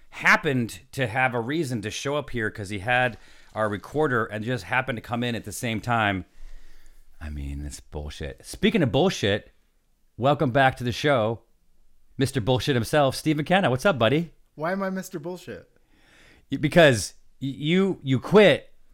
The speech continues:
Speaker 1: and then you left, and then yesterday you were supposed to record the same day that I had Greg here, and then you, uh,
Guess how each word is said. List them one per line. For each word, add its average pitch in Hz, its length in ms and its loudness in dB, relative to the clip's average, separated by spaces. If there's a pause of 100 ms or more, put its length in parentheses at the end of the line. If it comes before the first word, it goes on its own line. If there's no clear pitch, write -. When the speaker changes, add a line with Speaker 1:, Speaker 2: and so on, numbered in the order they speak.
(120)
Speaker 1:
and 131 120 0
then 127 320 2
you 127 120 2
left, 151 500 4
and 127 140 0
then 127 300 2
yesterday 156 480 2
you 135 100 2
were 135 80 0
supposed 143 240 -2
to 131 80 -4
record 123 340 2
the 110 60 -4
same 131 260 0
day 120 160 2
that 113 100 -2
I 107 100 0
had 110 160 -4
Greg 120 260 0
here, 95 380 0 (440)
and 113 160 4
then 110 480 6 (140)
you, 110 460 4
uh, 92 520 6